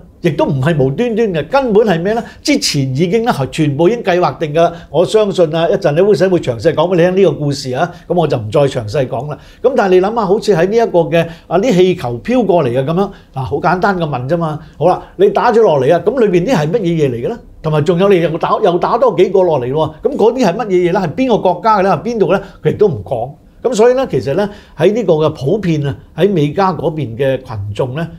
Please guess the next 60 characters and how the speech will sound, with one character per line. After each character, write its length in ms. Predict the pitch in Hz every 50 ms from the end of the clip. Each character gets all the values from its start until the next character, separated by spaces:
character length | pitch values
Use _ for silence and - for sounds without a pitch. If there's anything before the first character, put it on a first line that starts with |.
| - -
對 120 | 180 156 156
呢 120 | 175 214
啲 120 | 196 214 190
噉 140 | 147 151 160
嘅 160 | 175 156 - -
宣 300 | - - 202 208 196 170
傳 260 | - - - 113 104
呢， 160 | 117 165 175 170 - - - _
其 100 | 143 131
實 160 | - 165 - 175
唔 240 | 143 135 127 123 127
係 180 | 147 143 147 131
好 280 | 95 123 131 160 202
多 200 | 185 220 220 220
呢， 140 | 208 208 208 208 - - -
係 120 | - 147
有 260 | 143 143 131 131 160
呢 100 | 175 190 185
個 60 | 180
噉 180 | 143 113 143 151
樣 140 | 170 175 165
嘅 120 | 160 147 165 - 226
批 140 | 226 208 190
判 280 | - - 151 135 127 123
性 280 | - - 139 120 120
嘅 100 | 123 123
接 160 | 107 - 139
受 160 | - - 147 113
嘅 160 | 110 120 127
啫， 100 | 127 - - - - - _
而 160 | 147 123 120 104
只 160 | 107 160 175
不 100 | 190 180
過 160 | 151 160 160
隨 260 | - - 127 123 110
便 160 | 104 139 170 - -
啊， 320 | 208 190 - - - - -
總 160 | - 160 185
之 120 | 175 - 220
呢 120 | 202 220
個 60 | 185 170
嘅 160 | 156 165 160
政 240 | 160 180 170 160 143
府 320 | 131 147 175 202 214 202 - - -
同 80 | 151
埋 160 | 131 123 135
呢 60 | 156 196
一 40 | 208 208 170
個 80 | 165
嘅 160 | 151 143 151 156
媒 180 | 143 127 117
體 100 | 113 143
話 200 | 170 180 143 120
畀 80 | 123 156
我 80 | 151
聽 140 | 147 180 170
就 80 | 139 135
係 80 | 107
噉 80 | - 98
啊。 200 | 104 120 135 -